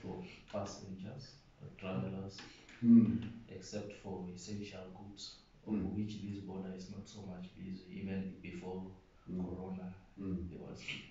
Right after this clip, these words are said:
Speaker 1: we are more export based, so
Speaker 2: Mm.
Speaker 1: we had much of our exports were goods that were coming from Oshikango.
Speaker 2: Mm.
Speaker 1: And then since the economy collapsed in Angola and then all that and so forth, so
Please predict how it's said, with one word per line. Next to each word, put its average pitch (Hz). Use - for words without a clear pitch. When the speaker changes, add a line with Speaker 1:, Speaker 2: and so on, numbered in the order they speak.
Speaker 1:
we 180
are 170
more 104
export 104
based, 98
so 98
Speaker 2:
Mm. 107
Speaker 1:
we -
had 95
much 110
of 104
our 95
exports 98
were 95
goods 104
that 98
were 92
coming 101
from 95
Oshikango. 95
Speaker 2:
Mm. 101
Speaker 1:
And 95
then 98
since 101
the 101
economy 101
collapsed 98
in 98
Angola 98
and 95
then 95
all 95
that 92
and 92
so 104
forth, -
so 95